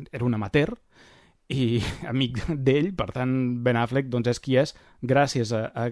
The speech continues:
a Kevin Smith, no? Em, repeteix el seu personatge, per cert, de Persiguiendo Amy. En canvi, és el, el personatge que fa, per exemple,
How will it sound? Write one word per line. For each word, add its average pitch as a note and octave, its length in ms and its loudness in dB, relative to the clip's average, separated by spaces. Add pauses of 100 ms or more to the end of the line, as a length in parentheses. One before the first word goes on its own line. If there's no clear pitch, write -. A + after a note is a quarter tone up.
(120)
a - 80 -6
Kevin B2+ 340 4
Smith, G#2+ 340 -4
no? C#3 200 -4 (720)
Em, C#3 680 4
repeteix C3+ 440 2
el C#3 100 4
seu D3 140 2
personatge, C3+ 560 4
per B2 180 -2
cert, C3 260 4
de A#2+ 140 4
Persiguiendo B2 560 4
Amy. D#3 400 6 (100)
En B2+ 120 0
canvi, C3+ 500 6
és A#2+ 240 -4
el, B2+ 560 -6 (320)
el A#2 120 -8
personatge B2+ 460 -2
que C#3+ 80 -2
fa, C#3 180 0
per C3 140 2
exemple, B2+ 400 0